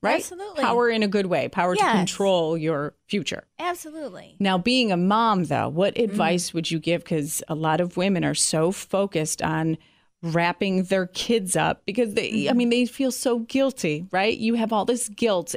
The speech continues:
Speaker 1: and you watch your kids and now they've just witnessed a divorce and you wanna wrap them up in bubble wrap and protect them, uh, from
Speaker 2: <laughs>
Speaker 1: any emotional damage that, you know. What would you advise?
Speaker 2: I think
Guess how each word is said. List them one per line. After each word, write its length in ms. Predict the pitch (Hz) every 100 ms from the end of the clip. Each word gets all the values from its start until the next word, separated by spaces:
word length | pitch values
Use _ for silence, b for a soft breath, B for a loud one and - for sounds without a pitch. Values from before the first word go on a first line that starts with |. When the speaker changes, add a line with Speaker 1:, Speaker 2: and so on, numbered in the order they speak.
| -
Speaker 1:
and 140 | 185
you 80 | 185
watch 280 | 196 202 -
your 80 | 233
kids 440 | - 247 214 185
and 100 | 185
now 160 | 180 196
they've 300 | 190 208 208
just 260 | 190 208 -
witnessed 420 | 208 208 190 -
a 60 | 196
divorce 600 | 196 190 175 156 170 185
and 120 | 180
you 80 | 185
wanna 220 | 190 190
wrap 300 | 185 208 240
them 140 | 247
up 140 | 240 247
in 120 | 233
bubble 260 | 220 233 220
wrap 220 | 214 214
and 120 | 233
protect 480 | - 262 - 262 -
them, 280 | 208 175 220 B B B B 277
uh, 160 | 285
from 220 | - 415 269
Speaker 2:
<laughs> 80 | 330
Speaker 1:
any 160 | 311
emotional 520 | 254 285 381 381 285 277
damage 640 | 247 233 247 190 214 -
that, 320 | 202 185 -
you 100 | 202
know. 280 | 175 175 214 B B B B _ _ _ _
What 160 | 226 233
would 140 | 247
you 380 | 208 180 165 151 -
advise? 500 | 165 156 - - - - _ _ _ -
Speaker 2:
I 40 |
think 440 | 254 269 254 -